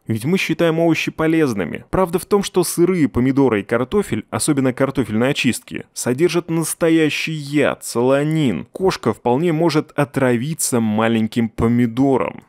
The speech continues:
Любые сырые овощи переварить кот не может. При нулевой питательной ценности для организма они могут вызвать сильные колики и вздутие кишечника.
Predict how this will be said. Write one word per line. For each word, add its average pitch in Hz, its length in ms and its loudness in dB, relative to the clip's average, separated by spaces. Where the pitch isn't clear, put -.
Любые 160 480 2
сырые 110 400 -2
овощи 165 480 0
переварить 131 680 0
кот 147 140 0
не 127 220 2
может. 110 600 2
При 135 160 2
нулевой 143 520 4
питательной 113 580 0
ценности 151 560 0
для 113 160 2
организма 113 640 2
они 104 240 -2
могут 131 420 0
вызвать 117 420 0
сильные 101 540 -2
колики 151 640 0
и 127 120 0
вздутие 117 500 -2
кишечника. - 880 -6